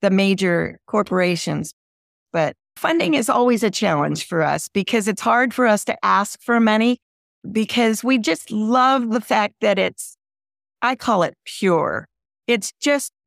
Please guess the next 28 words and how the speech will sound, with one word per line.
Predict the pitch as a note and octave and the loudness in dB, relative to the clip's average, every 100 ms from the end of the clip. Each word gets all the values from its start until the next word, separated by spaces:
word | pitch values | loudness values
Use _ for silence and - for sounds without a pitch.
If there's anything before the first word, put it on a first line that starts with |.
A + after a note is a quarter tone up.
| _ _ _ _ | _ _ _ _
a | G3 | -2
gift | F3 - A#3+ A#3+ - | 0 0 0 0 -2
of | A3 F3 | -2 0
love | G3 F#3+ F#3 | 2 2 2
and | F#3+ F#3 | 0 -2
compassion, | G3+ F3 - G3 F3 E3+ F3 E3 | -2 -4 -2 0 0 -2 -2 0
and | D#3+ F#3 G3 | 2 4 4
nobody | A3 A3+ A#3 G#3+ | 4 4 4 4
is | A3 | 2
profiting | G3 A3+ G#3 G#3+ G#3 G3 F#3+ | 0 2 2 2 0 2 0
from | G#3 F#3 | 2 2
it. | F3+ - - _ _ | 0 -4 -12 _ _
And | B3 A3+ | 2 2
so | G#3 B3+ A3 | 2 2 2
it's | A3+ B3 A3 | 4 2 0
kinda | - C4 C4 | -2 0 2
hard | A3+ A3+ G#3 | 2 2 0
to | - | 0
ask | G3 F#3 - | 0 -2 -2
for | G3+ | 0
money, | F#3+ F3+ | 2 2
but | F3+ G3+ - | 0 -2 2
most | A3 A3 C#4+ D#4 - | 4 4 4 0 -2
of | C4+ | 0
our | A3+ A3 A3 | 2 2 0
funding | - A3+ A#3 F#3+ E3+ | 0 2 4 2 -2
comes | - A3+ C4 A3+ | -2 2 2 2
in | C4 B3+ E3+ F3 | 2 2 0 -4